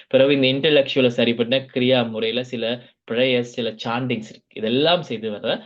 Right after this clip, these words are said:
ஒரு நாள்ல நீங்க இந்த அஞ்சையும் கவனிச்சோன்னா அன்றைய நாள்ல ஒரு பிளிஸ்ஃபுல், ஒரு ஆனந்தம் இருக்கும். இத முறையா எங்களுக்கு பாபாஜிட்ட இருந்து நேரடியா கற்றவர் தான் சுவாமி எஸ் ஏ ராமையா.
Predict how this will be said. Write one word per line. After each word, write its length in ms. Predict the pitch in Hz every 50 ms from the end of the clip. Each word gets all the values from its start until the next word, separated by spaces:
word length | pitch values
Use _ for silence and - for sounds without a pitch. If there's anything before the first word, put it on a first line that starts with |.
| - _ _ _
ஒரு 200 | - 120 127 127
நாள்ல 400 | 127 120 110 107 107 113 143 165
நீங்க 380 | 151 123 117 117 123 160 208 185
இந்த 160 | 135 117 110
அஞ்சையும் 380 | 107 113 120 120 147 156 143 123
கவனிச்சோன்னா 460 | 117 110 104 104 101 - - 110 117
அன்றைய 380 | 143 170 160 127 110 110 110 107
நாள்ல 360 | 101 104 107 104 101 101 127
ஒரு 140 | 151 147 120
பிளிஸ்ஃபுல், 520 | 110 110 123 127 127 - - 127 127 123
ஒரு 180 | 110 107 - -
ஆனந்தம் 480 | 101 101 107 113 110 110 110 123 123
இருக்கும். 340 | 107 107 - - - - - - - - - - -
இத 280 | _ 131 131 135 156 156
முறையா 640 | 143 135 127 123 127 135 135 131 131 135 139 139
எங்களுக்கு 640 | 127 120 120 117 113 113 110 - - 127 131 143 147 - - _ _ _ 117
பாபாஜிட்ட 520 | 117 117 117 120 127 123 120 - - -
இருந்து 320 | 123 117 117 120 117 120 120
நேரடியா 720 | 117 117 120 127 143 151 151 147 135 123 117 113 110 110
கற்றவர் 400 | - - 107 110 - 110 104 101
தான் 240 | 104 113 139 151 147
சுவாமி 560 | 127 - - 117 113 110 110 113 123 117 - -
எஸ் 280 | - 110 110 - -
ஏ 140 | - 117 113
ராமையா. 500 | 110 104 101 104 101 98 101 - - -